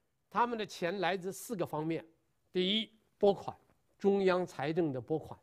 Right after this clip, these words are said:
第二，财税，就地方财政给税收；第三，赏赐；第四，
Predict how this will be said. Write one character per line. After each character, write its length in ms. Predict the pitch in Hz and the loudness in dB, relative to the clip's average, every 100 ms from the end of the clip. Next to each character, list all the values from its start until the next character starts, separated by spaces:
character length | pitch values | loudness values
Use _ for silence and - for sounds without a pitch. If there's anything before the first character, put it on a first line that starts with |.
| _ _ _ _ _ _ _ _ - | _ _ _ _ _ _ _ _ -6
第 140 | 208 | 2
二， 220 | 214 175 - _ _ _ _ _ _ _ _ _ _ _ _ _ _ _ _ _ | 2 2 -2 _ _ _ _ _ _ _ _ _ _ _ _ _ _ _ _ _
财 340 | - 139 156 | -8 -2 -2
税， 260 | 196 226 165 - _ _ _ _ _ | -2 -4 -6 -8 _ _ _ _ _
就 140 | - 170 | -6 -2
地 240 | - 247 | 2 2
方 260 | 196 196 185 | 2 0 0
财 420 | - 139 147 185 | -6 0 2 4
政 320 | 233 233 214 151 | 2 0 0 -2
给 160 | 156 | -4
税 240 | 151 226 147 | -4 -4 -2
收； 260 | - 202 220 _ _ _ _ _ _ | 2 0 0 _ _ _ _ _ _
第 140 | - 208 | -6 2
三， 280 | 220 220 - _ _ _ _ _ | 4 2 0 _ _ _ _ _
赏 320 | - 180 151 | 0 0 0
赐； 240 | - 302 233 - _ _ _ _ _ - | -2 -2 -2 -6 _ _ _ _ _ 0
第 160 | 269 | 2
四， 320 | 220 - 262 | 2 0 -2